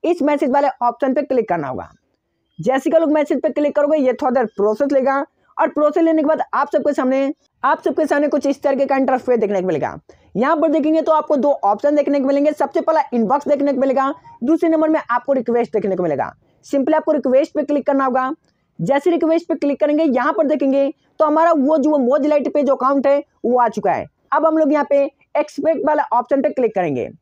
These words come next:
जैसे ही हम लोग इस पे क्लिक करेंगे and हम लोग इस पे क्लिक कर देंगे। जैसे कि मैंने क्लिक किया, अब यहाँ पर देखो, जो भी आप लोग कोलैब के लिए इनवाइट करेगा, उनका वीडियोज़ आप लोग को यहाँ पे देखने को मिलेगा।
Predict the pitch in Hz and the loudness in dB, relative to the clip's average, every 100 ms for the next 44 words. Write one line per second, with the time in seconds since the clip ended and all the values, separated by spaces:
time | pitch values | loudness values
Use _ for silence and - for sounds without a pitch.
0 | _ _ _ _ 160 269 285 330 339 320 | _ _ _ _ -2 -2 0 -2 0 0
1 | 320 302 302 294 302 294 311 - 311 302 | -2 -2 -2 -2 0 0 -2 -2 0 0
2 | 302 285 269 285 240 233 190 170 156 123 | 0 0 -2 -2 -2 -2 0 -2 -2 -4
3 | - _ _ _ _ 165 277 285 339 339 | -8 _ _ _ _ -2 -2 0 0 0
4 | 320 311 285 320 262 254 302 311 269 247 | 0 -2 0 0 0 0 0 0 -2 0
5 | 190 180 269 330 330 330 320 302 294 294 | 0 0 2 2 0 0 -2 0 2 2
6 | 294 294 277 220 214 254 294 277 262 277 | 0 -2 0 -2 0 0 0 0 0 -2
7 | - _ _ 311 311 349 320 320 320 - | -4 _ _ -2 2 4 4 2 0 -2
8 | 269 294 285 311 262 247 254 214 226 208 | -2 0 0 2 0 0 0 0 0 -2
9 | 196 170 117 | -2 -2 -4